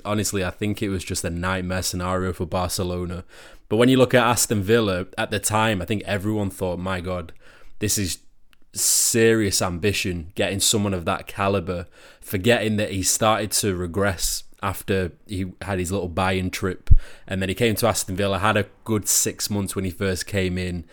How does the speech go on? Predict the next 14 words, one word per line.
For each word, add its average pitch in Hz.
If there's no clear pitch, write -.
And 101
then 123
ever 110
since 92
then, 127
you 131
didn't 127
really 139
hear 92
too -
much 90
from 120
him. 131
His, 104